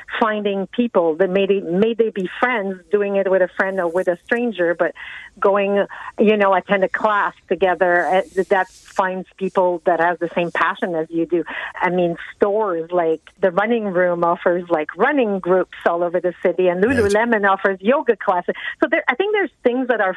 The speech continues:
Speaker 1: fingertips to connect with people, and that's why I was saying being intentional about those things. But definitely, I feel, well, charity work is, is definitely one of my favorite ways to connect,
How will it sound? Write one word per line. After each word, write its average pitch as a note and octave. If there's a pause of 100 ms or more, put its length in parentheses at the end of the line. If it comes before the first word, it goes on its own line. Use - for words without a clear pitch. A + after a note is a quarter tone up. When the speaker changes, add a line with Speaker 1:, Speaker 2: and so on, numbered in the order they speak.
(160)
Speaker 1:
fingertips G3 (140)
to E4
connect D#4
with C4+
people, D#4+
and C4
that's A#3
why A#3+
I A3+
was G#3+ (100)
saying G#3 (420)
being G#3
intentional F#3
about F3+
those F3+ (100)
things. F#3 (340)
But F#3+
definitely, A#3 (280)
I A3+ (140)
feel, G3 (140)
well, F#3+
charity A3
work F#3+
is, F#3 (180)
is F3+
definitely F#3+
one F#3
of E3+
my F3+
favorite E3
ways F3
to -
connect, F#3